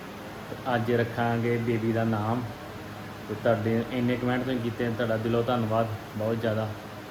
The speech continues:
ਤੇ ਬਾਕੀ ਨਾਂ ਸਾਰੇ ਸੋਹਣੇ ਆ, ਤੇ ਜਿਹੜਾ ਕਿਰਨ ਨੇ ਚੁਣਿਆ ਵਾ, ਮੈਂ ਚੁਣਿਆ ਵਾ, ਸਾਡੇ ਘਰਦਿਆਂ ਨੇ ਥੋੜ੍ਹਾ ਬਹੁਤ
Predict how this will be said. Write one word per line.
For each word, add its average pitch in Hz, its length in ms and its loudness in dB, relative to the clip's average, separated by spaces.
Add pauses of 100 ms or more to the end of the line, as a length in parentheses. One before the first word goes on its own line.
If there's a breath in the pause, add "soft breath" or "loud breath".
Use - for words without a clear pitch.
(600)
ਤੇ 101 280 -4 (1400)
ਬਾਕੀ 120 320 2
ਨਾਂ 120 260 4
ਸਾਰੇ 113 260 0
ਸੋਹਣੇ 123 360 2
ਆ, 120 40 0 (320)
ਤੇ 113 140 -2
ਜਿਹੜਾ 117 300 4 (280)
ਕਿਰਨ 117 160 2
ਨੇ 131 160 0
ਚੁਣਿਆ 113 300 0
ਵਾ, 113 120 0 (100)
ਮੈਂ 107 200 0
ਚੁਣਿਆ 104 340 -2
ਵਾ, 104 80 -4 (180)
ਸਾਡੇ 107 180 -4
ਘਰਦਿਆਂ 107 360 0
ਨੇ 104 140 -2
ਥੋੜ੍ਹਾ 113 160 2
ਬਹੁਤ 110 180 0